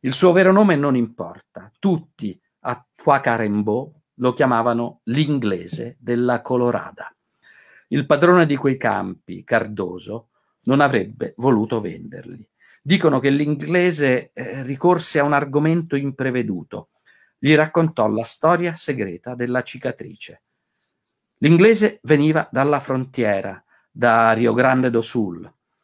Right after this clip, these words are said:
Alcuni assicuravano che in Brasile era stato un contrabbandiere. I campi della Colorada erano pantanosi, le acque amare. L'inglese, per rimediare a queste deficienze,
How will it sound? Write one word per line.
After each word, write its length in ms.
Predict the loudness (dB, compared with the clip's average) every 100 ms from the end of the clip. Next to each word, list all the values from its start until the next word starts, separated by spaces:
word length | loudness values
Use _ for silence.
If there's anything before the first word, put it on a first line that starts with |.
| _ _ _
Alcuni 420 | -2 4 4 6
assicuravano 960 | 4 2 -2 2 4 4 4 2 -2 -4
che 120 | -2
in 200 | 0 2
Brasile 460 | 2 0 -2 0
era 140 | 0 0
stato 300 | -2 -2 -2
un 240 | -6 -6
contrabbandiere. 1120 | -4 -4 -2 -2 -2 -2 -4 -6 -10 -14 -18 _ _ _ _ _ _
I 120 | -8 -2
campi 320 | -2 0 2
della 260 | 4 2
Colorada 720 | 2 2 2 2 0 -4 -10 -14 _ _
erano 640 | -2 0 -2 -2 -4 -6 _ _ _
pantanosi, 1000 | -4 -4 -4 -10 -8 -6 -8 -16 -20 -20 _ _ _ _
le 160 | 0
acque 560 | 2 0 -8 -10 -10 -12 _
amare. 640 | 0 0 0 -4 -12 -16 _ _ _ _
L'inglese, 600 | 0 2 4 2 2 0
per 160 | 0 0
rimediare 600 | 0 0 2 4 4 0
a 100 | -4
queste 340 | -6 -4 -4
deficienze, 880 | -4 -6 -6 -6 -6 -8 -12 -14